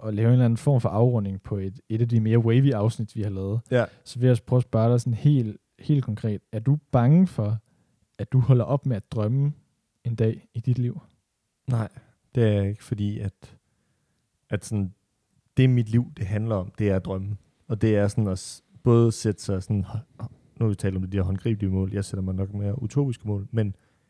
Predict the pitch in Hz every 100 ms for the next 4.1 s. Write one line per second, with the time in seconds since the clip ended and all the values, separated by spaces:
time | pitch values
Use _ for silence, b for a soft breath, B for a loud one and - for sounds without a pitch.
0 | _ - 101 113 123 95 - 98 104 -
1 | - 110 117 101 104 95 95 104 - _
2 | _ _ _ _ _ _ _ _ - 104
3 | 101 104 95 90 92 92 101 120 117 101
4 | 117